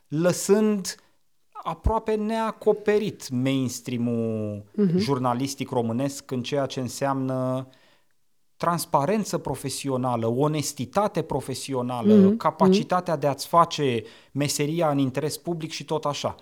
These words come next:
Speaker 1: Pentru mine astea sunt imaginile simbol din două mii douăzeci și trei,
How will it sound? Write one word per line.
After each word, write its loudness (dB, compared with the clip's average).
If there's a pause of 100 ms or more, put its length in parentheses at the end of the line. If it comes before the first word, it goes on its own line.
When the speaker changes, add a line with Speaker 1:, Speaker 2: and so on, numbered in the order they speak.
(160)
Speaker 1:
Pentru -4
mine -4
astea -4
sunt -8
imaginile -2 (160)
simbol 2 (220)
din -2
două 0
mii -4
douăzeci -4
și -12
trei, -6